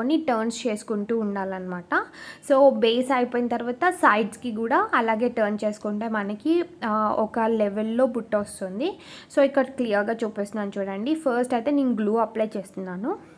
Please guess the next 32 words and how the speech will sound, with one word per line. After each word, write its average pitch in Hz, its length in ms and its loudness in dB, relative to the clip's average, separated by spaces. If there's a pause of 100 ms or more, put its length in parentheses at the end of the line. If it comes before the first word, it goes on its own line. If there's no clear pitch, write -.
(1300)
So 269 120 6
అక్కడి 254 320 2
వరకు 247 360 4
అంటే 233 220 0
మీకు 247 220 -2
ఎంత 233 320 0
వరకు 254 340 2
కావాలో 240 400 2
అంతవరకు 226 400 -2
అప్లై 226 320 -4
చేసుకొని 277 340 -2
సింపుల్గా 302 680 4
రోప్ 254 340 2
పట్టుకొని 254 400 0
బాటిల్ని 247 580 0
టర్న్ 226 360 -2
చేస్తే 226 220 -6
సరిపోతుందండి. 202 1000 -6 (440)
ఆ, 254 140 4
మధ్య 254 320 4
మధ్యలో 262 420 2
కొంచెం 262 320 0
ప్రెస్ 240 420 -2
చేస్తూ 226 320 -4
ఉండాలి. 214 460 0
So 320 180 2
that 262 260 2
అదేంటి 226 460 -2
అంటే 226 360 0
ముందు 262 400 2
చేసిన 262 460 0
టర్న్కి 226 640 -2